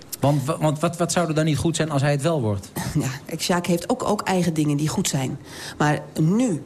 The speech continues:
Speaker 2: hè, inderdaad, eh, eh, mensen verbinden. Ehm, eh, de tijd hebben om overal op af te gaan, omdat je, hè, dat volledig kiest. Eh, het is, eh, eh, weten wat er aan de hand is. Omdat ik, ik heb in de commissie Frisse echt alles gezien.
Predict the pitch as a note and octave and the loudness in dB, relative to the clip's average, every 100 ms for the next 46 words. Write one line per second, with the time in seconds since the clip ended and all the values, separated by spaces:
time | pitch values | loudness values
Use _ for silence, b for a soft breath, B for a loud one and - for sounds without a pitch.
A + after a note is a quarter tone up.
0 | - G#3 A#3+ - F3 D#3 G#3 F3 D3+ - | -4 0 0 2 0 2 2 0 -2 -6
1 | - D#3+ D3 C#3 C3+ - - C#3 D3 G#3+ | -4 -2 2 2 0 -2 0 2 4 2
2 | A#3+ F#3+ D#3+ C#3 C3 A#2+ - - B B | 2 0 -2 0 0 -2 -6 -12 B B
3 | B B - D3+ C#3 C3+ C3+ - D3+ C#3 | B B 0 2 4 2 0 0 0 0
4 | - - G3+ G3+ D#3+ D#3 - A#3 A3 E3+ | 0 0 0 2 0 0 2 0 2 0
5 | E3 F3+ - D3 C3+ C3 D#3 D#3 D#3 C#3+ | 0 -4 -4 -2 0 2 2 0 0 0
6 | D#3 F#3+ G#3+ G#3 - - F3 D#3+ D3 - | 0 0 -2 -4 -6 -2 0 2 0 0
7 | D#3+ - - B B B B B D#3+ D3+ | -2 -2 -6 B B B B B 2 4
8 | D3 - D3+ D3+ E3+ D#3+ - - D3+ C#3+ | 2 0 0 0 2 0 -2 -6 -2 0
9 | C#3+ C3+ - D3 D3 C3+ E3 A3 F#3 E3 | 0 -2 -4 -2 -2 0 0 0 0 0
10 | E3+ D#3 E3+ F3 - D#3+ G#3+ G#3+ G3 A3+ | 2 2 2 0 0 0 0 -2 -2 0
11 | A#3 G#3+ F3 E3+ F3+ E3+ D#3+ E3 D#3 - | -2 0 0 2 0 0 -2 -2 -2 -2
12 | F3 - E3 D3 - C#3+ C3 B2 | -4 -2 -2 0 0 -2 0 -2